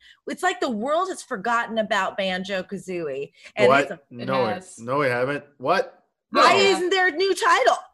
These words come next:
Speaker 1: Everyone's like,
Speaker 2: Bec-,
Speaker 1: "Crash
Speaker 2: that's not
Speaker 1: Bandicoot."
Speaker 2: the world. That's, that's Mic-, that's Rare, Microsoft. That, that, uh, that's some behind the scenes.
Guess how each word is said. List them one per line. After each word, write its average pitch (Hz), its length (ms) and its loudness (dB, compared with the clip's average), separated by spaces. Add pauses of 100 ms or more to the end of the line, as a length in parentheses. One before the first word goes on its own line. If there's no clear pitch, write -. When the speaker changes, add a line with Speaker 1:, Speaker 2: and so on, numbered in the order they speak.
Speaker 1:
Everyone's 359 320 0
like, 339 100 6
Speaker 2:
Bec-, 233 80 6
Speaker 1:
"Crash - 200 -2
Speaker 2:
that's 208 260 6
not 214 260 4
Speaker 1:
Bandicoot." 339 100 -2
Speaker 2:
the 170 300 6
world. 180 440 10
That's, 190 360 2
that's 165 380 2
Mic-, 170 400 -4
that's 156 220 -2
Rare, 165 540 4
Microsoft. 160 420 0
That, 180 260 0
that, 165 220 2
uh, 131 160 2
that's 143 180 -2
some 208 120 -2
behind 180 220 -2
the 170 40 -6
scenes. 170 200 -4